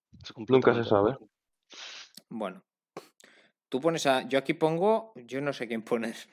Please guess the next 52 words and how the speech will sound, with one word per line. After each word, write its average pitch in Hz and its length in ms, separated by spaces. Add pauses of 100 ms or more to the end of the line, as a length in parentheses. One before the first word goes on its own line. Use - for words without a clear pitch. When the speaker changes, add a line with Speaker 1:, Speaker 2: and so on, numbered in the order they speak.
(140)
Speaker 3:
<laughs> 151 140
la - 20
verdad. - 460 (480)
Speaker 1:
Yo, 139 180
mira, 117 200
yo, 147 280
si - 180
me 131 140
permites, 151 680
eh, 127 180 (220)
tirarme 139 320
a 135 40
la 135 80
piscina 135 340
completamente. 120 680 (180)
Speaker 3:
Venga. 117 380 (600)
Speaker 1:
O - 40
sea, 123 120
que, 104 120
que 107 180
no 104 140
va 98 80
a - 40
pasar, 120 320
pero 98 120
es - 60
que 104 80
me 92 60
haría 101 140
muchísima 101 360
gracia. 131 280
Yo 127 140
digo 156 420 (120)
que 127 140
va 131 100
a - 20
volver 127 520
Antonio 135 380
Giovinazzi. 113 480 (920)
Speaker 2:
Ostras, 104 400 (420)
esa 131 160
es, 139 360
esa, 143 320
Speaker 3:
Pues - 200 (100)
Speaker 2:
se 147 140
ha 143 40
hablado, 143 280
Speaker 3:
oye. 135 80
Speaker 2:
no 131 80
es 147 60
descabellado, 117 800
¿eh? - 140